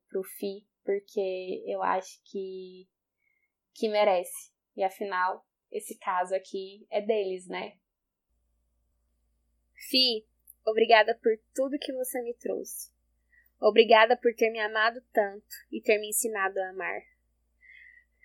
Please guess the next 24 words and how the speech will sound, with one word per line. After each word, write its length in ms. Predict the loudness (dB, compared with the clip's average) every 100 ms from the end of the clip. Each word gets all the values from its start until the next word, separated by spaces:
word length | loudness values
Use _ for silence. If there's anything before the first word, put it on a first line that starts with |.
| -20 -20 -20 _ _ _ _ _ _
Eu 120 | 4
não 160 | 4 6
tenho 200 | 4 2
como 200 | 0 0
te 120 | 4
agradecer 800 | 4 6 4 0 0 0 0 -4 _
por 120 | -6
ter 160 | -2 -4
me 100 | -4
tornado 460 | -6 -4 -4 -6 -6
uma 140 | -6
pessoa 440 | -4 -4 -2 -6 -4
tão 180 | -4 -2
melhor. 460 | -2 2 2 0 -8 _ _ -8
Você 320 | -4 0 0
foi 220 | 2 2
a 60 | 0
minha 240 | -2 0
luz. 520 | 0 0 -2 -8 -8 -14 _ _ _ _ _ -20 -20 -20 _ 2
Doeu 300 | 10 12 12
demais 760 | 8 2 2 2 -4 -6 -8 -10 _ _
e 140 | -2 2
ainda 340 | 4 8 8
dói, 400 | 10 8 8 0